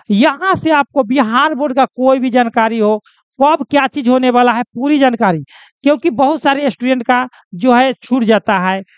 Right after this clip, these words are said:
कोई ना कोई चीज़ छूट जाता है, जिसके कारण जानकारी न होने के कारण ही छूट जाता है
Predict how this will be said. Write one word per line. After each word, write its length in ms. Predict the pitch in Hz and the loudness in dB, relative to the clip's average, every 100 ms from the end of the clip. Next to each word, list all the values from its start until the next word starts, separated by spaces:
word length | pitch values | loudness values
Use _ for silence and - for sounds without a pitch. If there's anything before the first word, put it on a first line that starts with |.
| _ - | _ -4
कोई 140 | 247 254 | 0 0
ना 100 | 254 | 0
कोई 180 | 262 247 | -2 -2
चीज़ 180 | 247 | -2
छूट 240 | - 247 226 | -4 -4 0
जाता 320 | 240 226 233 | 0 2 0
है, 100 | 226 175 | -2 -6
जिसके 480 | 202 226 - 294 302 | -6 -6 -6 -4 -2
कारण 380 | 254 247 233 | 0 0 0
जानकारी 640 | 208 220 214 214 214 240 254 | 0 0 0 0 0 0 0
न 80 | 233 | 2
होने 440 | 240 220 226 226 | 2 2 0 -2
के 160 | - 202 | 0 0
कारण 440 | 196 190 254 302 | 2 2 0 0
ही 100 | 277 | -2
छूट 240 | - 233 | 0 -2
जाता 360 | 190 170 - 151 | 2 0 0 -4
है 180 | 127 | -4